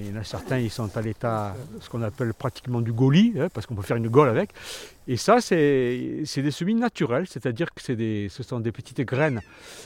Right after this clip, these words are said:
certainement très loin, puisque ce sont des graines ailées. Et ça, c'est ce qu'on appelle la, de la régénération naturelle. C'est-à-dire que l'homme n'a pas besoin de replanter, euh,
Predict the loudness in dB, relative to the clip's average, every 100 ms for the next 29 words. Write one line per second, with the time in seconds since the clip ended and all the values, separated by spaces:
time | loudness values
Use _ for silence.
0 | -18 -8 -2 2 2 2 4 6 6 2
1 | -2 -4 -4 -6 -4 -2 2 2 0 0
2 | 0 2 2 -2 -16 -20 -20 -20 -12 -6
3 | -2 -2 -2 -2 -2 -2 2 4 4 4
4 | 2 4 6 8 6 6 6 6 6 6
5 | 8 8 8 6 2 2 6 6 6 4
6 | 2 4 4 4 4 4 2 0 2 2
7 | 2 2 0